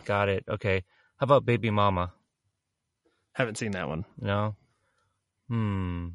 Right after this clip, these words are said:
Speaker 2: But even then, I don't know if she's cruel. I just think she's, like, the, the wild one. Maybe the, kinda the dumb one.
Speaker 1: Yeah. I think she could do it, though. You know, I mean, I, I think I've
Speaker 2: You know
Speaker 1: seen
Speaker 2: what? What
Speaker 1: her
Speaker 2: am I
Speaker 1: enough
Speaker 2: talking
Speaker 1: on
Speaker 2: about?
Speaker 1: S N L.
Speaker 2: Well, Sarah Silverman is the
Speaker 1: Oh,
Speaker 2: professor.
Speaker 1: bring her back.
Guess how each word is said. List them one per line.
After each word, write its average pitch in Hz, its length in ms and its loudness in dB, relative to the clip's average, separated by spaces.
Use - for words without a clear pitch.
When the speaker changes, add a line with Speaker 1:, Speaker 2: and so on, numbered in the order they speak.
Speaker 2:
But 160 100 4
even 185 120 8
then, 180 140 8
I 131 60 6
don't 120 80 4
know 117 80 2
if 113 100 -2
she's - 180 -2
cruel. 104 500 2
I 113 120 4
just 110 140 2
think 107 160 -2
she's, 98 240 -4
like, 95 180 -4
the, 98 180 -4
the 98 80 0
wild 92 380 2
one. 80 240 -4
Maybe 95 160 -4
the, 92 280 -4
kinda 98 180 -2
the 90 80 -6
dumb 92 240 0
one. 87 180 -6
Speaker 1:
Yeah. 104 460 2
I - 80 -2
think 320 180 -2
she 110 140 0
could 95 120 -4
do 95 160 2
it, 95 140 0
though. 104 340 4
You 143 100 -4
know, 143 140 2
I - 20 2
mean, 156 160 2
I, 135 280 2
I - 20 -2
think 131 180 -2
I've 117 100 6
Speaker 2:
You 233 60 10
know 254 60 10
Speaker 1:
seen 220 60 6
Speaker 2:
what? 208 240 6
What - 20 -20
Speaker 1:
her - 80 4
Speaker 2:
am 113 60 6
I 107 40 6
Speaker 1:
enough 104 80 2
Speaker 2:
talking 135 240 4
Speaker 1:
on 87 100 2
Speaker 2:
about? - 100 -2
Speaker 1:
S - 180 -2
N 92 60 -2
L. 190 60 6
Speaker 2:
Well, 214 120 6
Sarah 190 240 6
Silverman 107 500 4
is 101 280 -4
the 98 200 -2
Speaker 1:
Oh, 92 40 -4
Speaker 2:
professor. 104 640 2
Speaker 1:
bring 98 180 4
her 107 80 4
back. 139 260 2